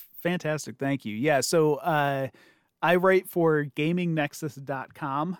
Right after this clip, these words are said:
We are a, uh, video game news and reviews site. Um, I also am part of the, the Gaming Nexus show, which is our podcast, uh, spinoff from the website where we do not just talk about video games. We ramble on about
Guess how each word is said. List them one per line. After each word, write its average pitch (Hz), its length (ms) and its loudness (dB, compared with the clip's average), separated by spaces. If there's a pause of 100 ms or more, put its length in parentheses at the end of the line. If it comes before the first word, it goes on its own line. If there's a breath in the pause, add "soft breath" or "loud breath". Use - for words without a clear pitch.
(160)
We 127 240 -12
are 127 380 -10
a, 117 520 -10
uh, 110 340 -10
video 131 360 -6
game 127 480 -6
news 127 500 -6
and 123 260 -10
reviews 123 720 -6
site. - 600 -8 (580 soft breath)
Um, 127 600 -2 (180)
I 143 200 0
also 143 400 -2
am 131 200 -4
part 143 200 -2
of 123 80 -6
the, 127 400 -4 (240)
the 156 80 -6
Gaming 143 400 -4
Nexus - 360 -6
show, 147 380 -2
which 139 300 -8
is 123 160 -10
our 117 240 -10 (100)
podcast, 127 540 -10 (260)
uh, 123 220 -4
spinoff 131 500 -4
from 127 200 -6
the 120 100 -6
website 156 480 -2
where 117 140 -12
we 120 180 -12
do 120 180 -10
not 143 300 0
just 127 200 -8
talk 113 220 -8
about 120 240 -6
video 113 280 -10
games. 120 340 -10
We 120 80 -10
ramble 123 420 -8
on 127 160 -6
about 120 240 -6